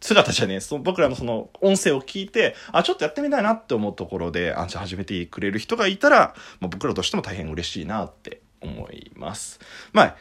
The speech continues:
ということで、まあ、なんかその音声配信をするそのきっかけだったりっていうのを昨日ベベが話してくれたんですけれども、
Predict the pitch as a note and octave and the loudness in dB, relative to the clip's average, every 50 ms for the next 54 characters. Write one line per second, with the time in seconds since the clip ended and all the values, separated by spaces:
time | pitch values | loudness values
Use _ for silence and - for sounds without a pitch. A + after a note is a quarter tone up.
0 | - - - A3+ A#3 A#3 B3+ A#3 B3 A3+ D#3+ D#3+ E3+ D#3+ C3 A#2 C3 C#3 C3+ D3 | -10 -2 2 2 4 4 6 6 4 4 6 8 8 8 8 8 6 4 2 2
1 | D3 A2 A#2+ - A#2 G#2+ A2 C3+ E3+ G3 G3+ - G#3+ G#3 A3 A3 A#3+ A#3 A3+ - | 0 -2 -2 -2 0 0 0 0 0 -2 -2 -2 -2 0 2 2 2 2 2 0
2 | - E3 B2 G2+ G2 - - - G2 G2+ F#2+ - G2 F2 - A#2+ A2+ - - - | -4 -2 -2 -2 -2 -4 -4 -6 -4 -4 -4 -4 -6 -6 -6 -8 -8 -8 -6 -6
3 | - - D3+ C#3 - - - - D3+ G#2 F#2+ F#2+ - - C3+ G2+ F2+ E2 D#2+ D#2+ | -4 0 0 0 0 0 -2 -2 -2 0 -2 -4 -4 -4 -4 -4 -2 -4 -6 -8
4 | - - - A#2+ G#2 F#2 - - E2 F2 G2+ F2+ F2+ E2 D#2 D#2 - G2 G2+ G2 | -8 -8 -6 -6 -6 -6 -6 -6 -4 -4 -2 -2 -2 -4 -4 -6 -6 -6 -8 -6
5 | - - E2 E2+ E2 - G2+ F2+ D#2+ D2 D2 - - D2+ D#2 D2+ D2+ F#2 G#2 G2+ | -6 -8 -8 -8 -6 -6 -6 -6 -6 -8 -10 -10 -10 -10 -8 -8 -6 -6 -4 -6
6 | D#2+ | -6